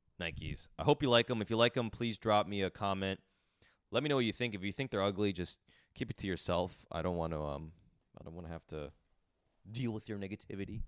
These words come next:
But yeah, guys. So, um, that's it for the, the new pickups. Um,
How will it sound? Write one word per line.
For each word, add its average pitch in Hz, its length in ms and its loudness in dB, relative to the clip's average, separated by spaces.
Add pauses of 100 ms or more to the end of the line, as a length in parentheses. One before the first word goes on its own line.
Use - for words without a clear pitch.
(640)
But 135 80 -2
yeah, 175 140 6
guys. 101 340 0 (560)
So, 113 320 6
um, 110 460 6 (2250)
that's 120 240 0
it 156 80 0
for 143 160 0
the, 127 280 6
the 117 80 2
new 131 160 0
pickups. - 720 -2 (1500)
Um, 98 580 -2